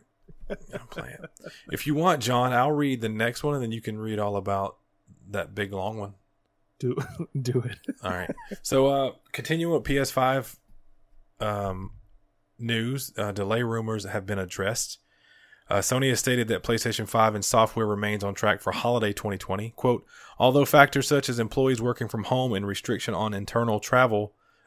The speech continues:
Speaker 1: sorry, international travel have presented some challenges in regards to part of the testing process and the qualification of production lines," longest sentence ever,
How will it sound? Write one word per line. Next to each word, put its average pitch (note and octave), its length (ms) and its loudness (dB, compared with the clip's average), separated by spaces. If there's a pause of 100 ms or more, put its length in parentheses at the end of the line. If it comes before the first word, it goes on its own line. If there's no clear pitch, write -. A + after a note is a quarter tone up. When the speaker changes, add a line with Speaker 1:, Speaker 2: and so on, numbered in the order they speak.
(120)
Speaker 1:
sorry, G2 320 0
international A2 580 0
travel G2 340 0
have F#2+ 160 -6
presented G#2 360 -4
some F#2+ 120 -8
challenges A2 500 0
in G#2 180 -4
regards G#2+ 460 0
to F#2+ 340 -4 (520)
part C#3+ 180 8
of B2+ 80 4
the G#2+ 80 2
testing C#3 500 2
process G2 560 2
and F#2+ 80 -6
the F#2+ 60 -6
qualification G#2 680 0
of F#2+ 120 -6
production A2+ 360 0
lines," F#2 300 -4 (320)
longest F2 300 -4
sentence F2 240 -8
ever, F#2 260 -6